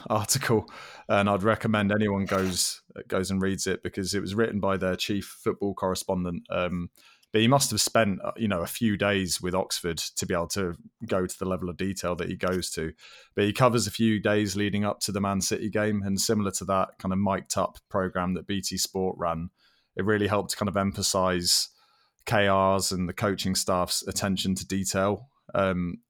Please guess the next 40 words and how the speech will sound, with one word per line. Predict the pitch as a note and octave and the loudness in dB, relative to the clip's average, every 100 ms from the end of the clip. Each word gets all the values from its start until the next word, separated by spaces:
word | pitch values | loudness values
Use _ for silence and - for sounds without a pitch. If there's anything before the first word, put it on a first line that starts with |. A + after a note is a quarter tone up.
| G#2+ | -4
and | F#2 | 0
how | G2 F#2 | 0 0
they | F#2 | 0
go | F#2+ F2+ | 0 0
about | F2+ F2+ F2 - | 0 0 0 -2
looking | - F#2+ F#2+ | -6 -6 -4
at | D#2+ | -4
tactics | - F#2+ - F#2+ - - | -2 -4 -2 -4 -4 -4
and | F2+ | -4
their | E2+ | -4
motivation | F2 F2+ - F2+ F2+ - E2 | -2 -4 -4 -4 -4 -4 -4
style | - E2+ | -2 0
and | E2+ F2 | 0 -2
all | F2 | -4
that | F2 - | -4 -4
good | F2+ | -6
stuff. | - F#2 D#2+ - - - - _ - | -4 -4 -6 -8 -20 -20 -20 _ -4
Um, | F#2 F2+ F2 - _ _ _ _ _ | 0 2 0 -4 _ _ _ _ _
Mackie | A2+ A#2 - A2+ | 4 4 4 4
and | G#2+ | 6
Moose, | A2 A2 - - - - | 6 4 2 0 -2 -6
you | A2+ G2 | -6 -2
could | A2 | 0
see | F#2 A#2 G#2+ | 2 4 4
them | G#2 G2+ | 4 2
being | G2+ G#2 G2+ | 4 4 4
the | G2+ | 2
leaders | G#2 G2+ G2+ | 2 2 0
of | G2+ | -2
the | F#2+ | -4
players | F#2 G2+ G2+ G2+ F#2+ - - | -2 2 4 4 2 0 -2
throughout, | - G2+ G#2 G#2+ G2+ | 0 2 4 2 0
and | G2 | -4
that | F#2 | -4
was | G2 | -4
kind | G2+ F#2+ | -4 -2
of | |
docu-, | G#2 - - F#2 | -2 -2 -4 -4
well | G2+ G2 | 0 0
documented, | F2+ F#2+ - G2 F#2+ G2+ - | 0 -2 -2 -2 0 -2 -6